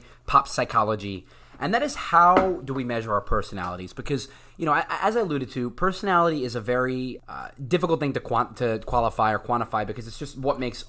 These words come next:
all of us different. But that hasn't stopped psychologists from trying. And I guess the first thing to clarify is there's different types of, of measurement tests.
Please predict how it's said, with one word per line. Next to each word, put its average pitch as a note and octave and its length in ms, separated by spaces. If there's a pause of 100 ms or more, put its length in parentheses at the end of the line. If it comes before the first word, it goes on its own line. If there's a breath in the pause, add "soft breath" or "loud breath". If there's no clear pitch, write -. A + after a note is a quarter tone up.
(100)
all A#2+ 140
of G#2 80
us G2 140
different. A#2+ 340
But - 160 (220 loud breath)
that B2 140
hasn't C#3 260
stopped - 400
psychologists C3+ 500
from D3 120
trying. E3 420
And C3 280 (340 loud breath)
I F3+ 60
guess G3 160
the E3 80
first F#3 300
thing F3+ 220
to D3 200
clarify F#3 480
is C3+ 200
there's C3+ 180
different E3+ 320
types C3+ 300
of, A#2+ 200
of A2 220 (140)
measurement B2 500
tests. - 480